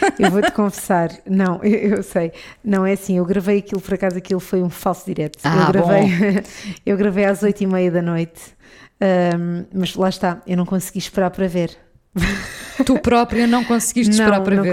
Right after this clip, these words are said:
Speaker 2: consegui, porque
Speaker 1: Isso, isso
Speaker 2: estava
Speaker 1: tem,
Speaker 2: cansadíssima.
Speaker 1: isso tem muita graça.
Speaker 2: <laughs>
Speaker 1: Qual terá sido o primeiro fado que te arrebatou? Lembras-te, Fábia?
Speaker 2: Ah, talvez o Grito, da Amália, sim.
Speaker 1: Fortíssimo,
Speaker 2: Que eu era
Speaker 1: sim.
Speaker 2: muito novinha e comecei a cantá-lo, inclusivamente.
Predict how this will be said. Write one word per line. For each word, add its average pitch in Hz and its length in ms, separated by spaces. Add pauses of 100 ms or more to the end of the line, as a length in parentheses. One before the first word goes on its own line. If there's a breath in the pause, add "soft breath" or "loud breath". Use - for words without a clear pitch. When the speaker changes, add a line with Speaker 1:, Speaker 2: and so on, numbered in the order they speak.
Speaker 2:
consegui, 190 300
porque - 180
Speaker 1:
Isso, 208 80 (120)
isso - 100
Speaker 2:
estava 180 240
Speaker 1:
tem, 233 100
Speaker 2:
cansadíssima. 170 560
Speaker 1:
isso 160 160
tem 196 140
muita 170 260
graça. 147 440 (240)
Speaker 2:
<laughs> 196 280
Speaker 1:
Qual 381 140
terá 330 200
sido 240 380
o - 160
primeiro 220 400
fado 170 680
que - 160
te 175 160
arrebatou? 139 800
Lembras-te, 147 840
Fábia? 143 680 (400)
Speaker 2:
Ah, 190 180
talvez 190 340
o 190 80
Grito, 175 340 (160)
da 190 220
Amália, 170 560
sim. 170 400
Speaker 1:
Fortíssimo, - 720
Speaker 2:
Que 160 60
eu 180 60
era 180 120
Speaker 1:
sim. 180 40
Speaker 2:
muito 180 240
novinha 175 560
e 190 80
comecei 185 340
a 175 40
cantá-lo, 175 420
inclusivamente. 165 760